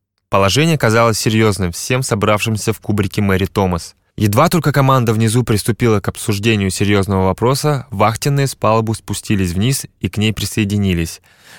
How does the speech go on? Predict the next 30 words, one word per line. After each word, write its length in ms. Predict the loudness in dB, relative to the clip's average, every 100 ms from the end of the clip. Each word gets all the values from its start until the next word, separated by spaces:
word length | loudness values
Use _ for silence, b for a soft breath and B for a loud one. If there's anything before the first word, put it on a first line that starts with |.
| B
Было 380 | -8 0 2 4
безветренно, 600 | 2 0 2 2 2 0
и 180 | -2 -4
все 200 | -2 0
матросы 440 | 0 0 0 -2 -2
были 200 | 0 -2
свободны, 600 | 0 0 2 0 -2 -2
за 160 | -2
исключением 540 | -2 -2 -2 0 0 0
рулевого, 520 | 0 0 0 0 -4 B B
которого 380 | -2 0 2 2
только 320 | -2 -2 -2
дисциплина 580 | -4 -6 -6 -4 -2 0
удерживала 520 | 0 0 0 0 0
у 100 | 0
колеса. 520 | 0 -2 0 0 -2 -8 b b b b
Даже 340 | 0 0 2 0
Буб 240 | -2 0
Руссель, 440 | 0 0 -2 -6 -4
юнга, 480 | -2 0 2 0 -2
протиснулся 540 | -2 -2 -2 -2 -4 -6
вперёд, 360 | -2 -2 -2
чтобы 260 | -2 0 0
послушать 480 | 0 -4 -4 -4 -2
разговоры. 600 | 0 2 2 2 0 -4 -16 B B
И 40 |
момент 420 | -2 0 0 -2 0
действительно 520 | -2 -2 -2 0 0
был 200 | 0 0
серьёзный. 640 | 0 0 0 0 -2 -6